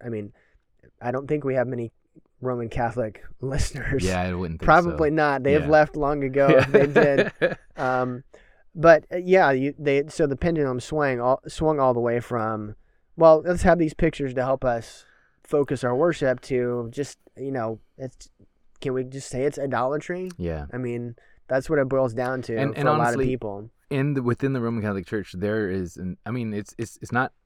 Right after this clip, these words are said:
Speaker 2: a problem that is, uh, confined to the Roman Catholic Church. How,
Speaker 1: Right.
Speaker 2: I mean, this
Speaker 1: Right.
Speaker 2: is a problem within a lot of churches.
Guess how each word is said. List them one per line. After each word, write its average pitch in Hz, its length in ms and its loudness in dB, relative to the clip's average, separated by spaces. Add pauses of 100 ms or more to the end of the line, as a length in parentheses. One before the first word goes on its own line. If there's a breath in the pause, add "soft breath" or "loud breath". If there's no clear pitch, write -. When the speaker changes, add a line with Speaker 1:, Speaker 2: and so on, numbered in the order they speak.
(120)
Speaker 2:
a 110 220 -2
problem 90 720 2
that 90 240 -8
is, 90 360 -8 (1040)
uh, 90 160 -8
confined 95 640 -2 (180)
to 131 280 4
the 101 100 0
Roman 82 220 -4
Catholic 82 260 -10
Church. 78 200 -8
How, 131 80 -2
Speaker 1:
Right. 117 180 -2
Speaker 2:
I 92 60 -8
mean, 87 160 -4
this 87 120 -4
Speaker 1:
Right. 123 120 2
Speaker 2:
is 92 60 -2
a 92 60 -4
problem 92 380 -2
within 85 380 -6 (120)
a 85 40 -10
lot 85 340 -2
of 90 100 -4
churches. 78 300 -14